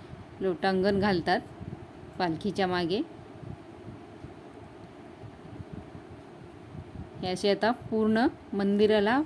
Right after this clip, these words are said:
वेढा मारणार लोटांगण घालत आणि आतमध्ये जाणार. इथे सासूबाई आहेत माझ्या, चुलत सासूबाई, त्यांच्या देवी अंगात आलेल्या आहेत. त्याही त्यांच्याबरोबर असे मंदिरात जात आहेत.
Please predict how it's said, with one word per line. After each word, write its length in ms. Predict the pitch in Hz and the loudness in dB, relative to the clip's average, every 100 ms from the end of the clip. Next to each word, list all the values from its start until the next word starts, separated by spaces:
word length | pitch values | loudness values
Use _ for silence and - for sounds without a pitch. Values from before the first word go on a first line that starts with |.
| - - - - - | -2 -14 -16 -14 -4
वेढा 320 | 202 202 190 | 2 4 4
मारणार 440 | 220 202 190 202 285 - - - - | 6 6 6 4 2 -8 -14 -10 0
लोटांगण 600 | 190 - 196 190 208 196 | 0 2 4 6 6 6
घालत 440 | 196 180 233 - | 4 2 0 -2
आणि 260 | 185 185 294 - - - - - - - | 0 4 4 2 -10 -14 -16 -18 -16 -6
आतमध्ये 520 | - 185 - 202 180 196 | -2 -2 2 4 6 6
जाणार. 320 | 185 185 233 - - - - - - - - - - - - 190 | 6 4 2 -4 -12 -12 -10 -12 -12 -14 -14 -14 -12 -12 -6 -4
इथे 300 | 185 220 349 - - - - - - - - - | 2 4 2 0 -10 -12 -12 -16 -16 -14 -12 -10
सासूबाई 480 | - 190 214 214 226 | -4 -2 4 6 8
आहेत 260 | 214 208 196 | 6 4 2
माझ्या, 260 | 196 180 185 | 2 2 0
चुलत 300 | 185 190 185 | 2 2 2
सासूबाई, 420 | - 196 190 190 | 2 -2 2 0
त्यांच्या 440 | 214 196 175 202 269 - - - | 2 0 2 0 0 -6 -12 -8
देवी 360 | 180 190 185 202 | 4 6 8 6
अंगात 340 | 190 180 185 | 4 2 2
आलेल्या 340 | 185 180 180 | 2 2 2
आहेत. 200 | 180 196 233 | 2 0 0
त्याही 260 | 208 185 196 | 2 4 2
त्यांच्याबरोबर 760 | 196 190 175 185 180 180 185 | 2 0 2 2 4 4 4
असे 280 | 180 175 208 311 - - - 190 | 2 0 0 -2 -4 -10 -6 0
मंदिरात 400 | 190 180 190 185 - - - - - - - 175 | 2 4 6 4 0 -16 -18 -18 -18 -16 -4 2
जात 180 | 185 180 | 4 4
आहेत. 240 | 175 202 | 2 0